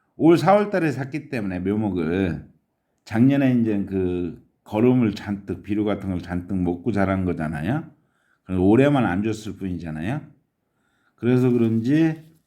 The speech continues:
어, 오십 일이 지난 상태에서 이렇게 다 곰팡이가 슬고 그렇습니다. 그래서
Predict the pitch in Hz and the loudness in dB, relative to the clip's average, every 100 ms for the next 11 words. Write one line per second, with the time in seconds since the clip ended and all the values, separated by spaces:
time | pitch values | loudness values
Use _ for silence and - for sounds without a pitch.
0 | _ _ _ 82 92 95 95 92 87 85 | _ _ _ -6 -4 -2 0 0 0 -2
1 | 78 73 76 123 131 135 120 113 113 113 | -4 -6 0 2 2 2 2 2 2 0
2 | 107 104 98 107 95 90 113 139 98 92 | 0 -4 -6 -4 -4 -2 -2 0 0 -2
3 | 92 - 82 76 82 76 - _ _ _ | -4 -6 -6 -4 -4 -6 -14 _ _ _
4 | _ _ _ _ _ _ 90 98 101 98 | _ _ _ _ _ _ -6 -4 0 0
5 | 92 87 85 - 120 113 104 135 156 151 | 0 0 -4 0 2 2 2 2 2 -4
6 | - _ _ _ _ _ _ 92 92 85 | -16 _ _ _ _ _ _ -8 -8 -8
7 | 73 73 78 73 | -8 -8 -8 -10